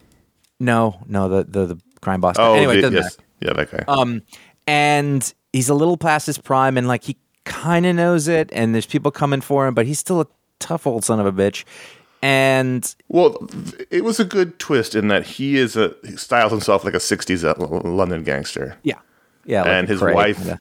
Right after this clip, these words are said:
Speaker 2: is actually, uh, the modern boss. Like, she does the crypto crime and all, and he's the one, like, pulling bank jobs. And he's almost
Speaker 1: Right.
Speaker 2: like a kid, like, "Here you go. That was real good. Good bank job." And he's,
Speaker 1: Mm-hmm.
Speaker 2: uh, you know, while she's off, like, doing the modern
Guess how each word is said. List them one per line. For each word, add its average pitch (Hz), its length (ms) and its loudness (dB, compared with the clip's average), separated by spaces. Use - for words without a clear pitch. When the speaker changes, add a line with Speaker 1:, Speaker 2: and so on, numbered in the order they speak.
Speaker 2:
is 98 240 0
actually, 85 640 -2
uh, 85 220 4
the 82 180 0
modern 80 580 0
boss. 69 380 -4
Like, 73 100 -2
she - 140 -8
does 98 220 0
the 90 200 -2
crypto 95 360 0
crime 85 420 0
and 80 80 0
all, 73 140 0
and - 100 -4
he's 110 160 -2
the 101 100 0
one, 98 200 2
like, 87 240 -2
pulling 92 240 0
bank 85 200 0
jobs. 76 480 -2
And 117 80 0
he's 139 80 0
almost 160 220 4
Speaker 1:
Right. - 40 -6
Speaker 2:
like 131 200 0
a 98 40 -4
kid, 113 380 0
like, 98 260 0
"Here 165 120 2
you 151 140 2
go. 113 240 2
That 131 180 2
was 113 160 2
real 92 200 2
good. 87 360 2
Good 151 180 0
bank 101 220 -2
job." 80 360 0
And 80 200 0
he's, 101 160 -2
Speaker 1:
Mm-hmm. 98 80 0
Speaker 2:
uh, 90 60 2
you 104 60 -2
know, 85 200 0
while 92 300 0
she's 101 240 -6
off, 90 220 0
like, - 400 -2
doing 95 200 0
the 85 80 -2
modern 78 560 -2